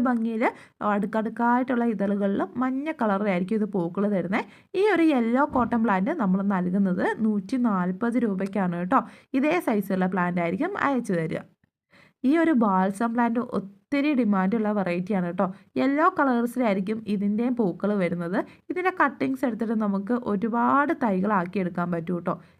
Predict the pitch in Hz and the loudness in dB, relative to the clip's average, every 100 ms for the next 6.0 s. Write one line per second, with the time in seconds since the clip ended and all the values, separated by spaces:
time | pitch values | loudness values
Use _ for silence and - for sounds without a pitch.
0 | - 285 262 247 226 202 196 240 196 208 | -4 0 0 0 0 0 0 0 0 -2
1 | 208 185 180 180 214 508 196 190 180 202 | 0 -2 0 -2 -2 -2 -2 -2 -2 -2
2 | 190 175 170 220 214 185 175 170 285 - | 0 -2 -2 -2 0 -2 -2 -2 -2 -4
3 | - - - - 247 240 285 320 339 233 | -18 -20 -8 0 2 2 2 2 2 0
4 | 185 190 180 165 302 554 - 202 214 - | 0 0 0 2 0 -2 -4 -2 -2 -2
5 | 302 202 185 196 202 180 185 170 180 | 0 0 0 -2 0 0 0 0 -2